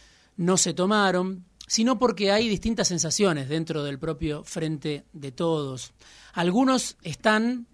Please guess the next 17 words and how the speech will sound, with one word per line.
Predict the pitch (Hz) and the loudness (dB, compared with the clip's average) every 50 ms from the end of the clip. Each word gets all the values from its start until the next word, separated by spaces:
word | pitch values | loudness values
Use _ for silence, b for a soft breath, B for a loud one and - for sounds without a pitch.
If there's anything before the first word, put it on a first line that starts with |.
| _ _ | _ _
todavía | 170 170 160 160 180 190 214 220 226 | -2 0 2 2 2 4 4 4 4
af-, | - - 185 165 - - | 4 2 -2 -4 -6 -10
aferrados | - 156 - 170 151 160 170 185 196 202 208 214 220 226 220 - - | -14 -10 -8 -6 -4 -2 2 4 4 4 4 4 2 2 0 -2 -6
a | 131 151 156 | -6 -4 -4
la | 151 | -4
remontada | 147 147 151 147 151 156 151 208 196 190 170 151 139 131 120 175 | -4 -4 -6 -4 -4 -2 2 4 6 6 6 4 2 -2 -4 -8
en | 156 139 | -8 -8
la | 143 | -8
provincia | 135 143 147 147 160 156 - 170 | -6 -6 -4 -4 -2 -2 -2 -2
de | 151 147 | -2 -2
Buenos | 143 147 147 147 - - | -4 -4 -4 -6 -2 0
Aires, | 214 202 208 202 190 180 165 160 147 B B B B B B B - | 2 4 4 4 4 2 2 0 -4 B B B B B B B -8
en | 196 165 | -4 -2
algunos | 156 156 151 175 185 175 160 160 180 | -2 0 0 2 2 2 0 0 -2
otros | 156 170 151 143 | -2 -2 -4 -4
distritos | 151 139 - 202 202 185 - 165 131 | -4 -4 -4 -4 -4 -2 -2 -4 -6
que, | - 147 131 | -6 -8 -10